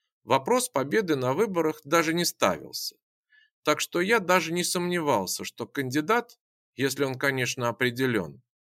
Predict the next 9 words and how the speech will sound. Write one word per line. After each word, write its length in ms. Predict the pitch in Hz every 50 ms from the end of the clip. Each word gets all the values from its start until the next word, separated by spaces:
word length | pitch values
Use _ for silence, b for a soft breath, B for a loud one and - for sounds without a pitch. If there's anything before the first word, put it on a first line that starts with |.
| _ _ _ _ _
уже 280 | 131 147 143 180 226
назначен. 800 | 233 202 185 175 156 143 131 110 87 80 73 _ - - - _ _ _ _ _ _ _ _ _ _ _ _ _
Президентом 840 | - 120 139 139 139 151 156 156 165 233 254 240 208 - 175 147 127
Российской 720 | 123 127 131 127 - - 196 202 - - - - 127 113
Конфедерации 920 | - - 117 117 - 131 127 120 135 147 196 226 233 226 - - 202 190 180
стану 440 | 175 - _ - - 147 147 143 135
я. 340 | 127 110 101 92 87 - _ _ _ _ _ _ _ _ _ _ _ _ -
Однако, 800 | 135 143 151 160 165 165 151 120 107 101 - - 117 113 113 _ _ _ _ _ _ _ _ _ _ _ _ _
удивительно, 880 | - 127 120 113 113 113 135 196 226 - - 156 123 107 95 85 78